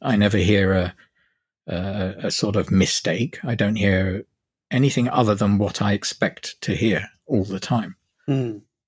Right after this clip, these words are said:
Speaker 1: I mean, I'm generalizing. There's plenty of good music. I'm, I really sound like an old fart now, but I, I, I mean, I'm, I'm definitely generalizing, but, but there's, you know, there's, uh,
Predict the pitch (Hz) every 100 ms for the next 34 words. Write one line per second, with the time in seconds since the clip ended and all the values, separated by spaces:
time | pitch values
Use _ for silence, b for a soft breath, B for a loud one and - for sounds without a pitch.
0 | _ - 87 80 76 76 90 78 85 -
1 | 90 98 - 98 - 104 92 95 - 104
2 | 90 90 90 90 - - 95 92 113 92
3 | 98 113 98 104 90 85 101 90 90 -
4 | 87 87 - 95 95 85 95 117 - B
5 | B B 101 101 107 104 110 107 101 92
6 | 95 95 - _ _ _ _ _ _ _
7 | _ _ _ - 101 117 - 95 90 85
8 | 117 107 82 82 90 90 87 104 - -
9 | 101 - 101 95 - - _ _ _ _
10 | _ _ _ _ - 123 98 107 104 -
11 | - _ 120 107